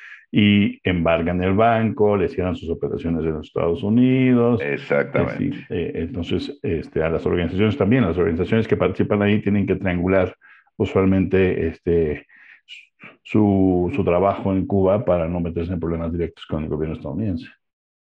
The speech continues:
Speaker 2: Igual comer-, comercialmente, igual hay sanciones.
Speaker 1: Sí, claro.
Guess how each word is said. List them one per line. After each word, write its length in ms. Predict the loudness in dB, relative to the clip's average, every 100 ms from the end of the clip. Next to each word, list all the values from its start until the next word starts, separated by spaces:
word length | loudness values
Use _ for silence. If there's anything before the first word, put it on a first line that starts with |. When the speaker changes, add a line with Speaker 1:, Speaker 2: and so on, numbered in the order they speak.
| _ _ _ -18 -18 -4
Speaker 2:
Igual 260 | 2 4 4
comer-, 560 | 2 0 -2 -8 -8 -4
comercialmente, 600 | -2 2 2 2 2 0
igual 300 | 4 4 4
hay 80 | -2
sanciones. 680 | -6 0 0 0 -8 -20 _ _ _ _ _
Speaker 1:
Sí, 160 | 0 0
claro. 380 | 2 -2 -4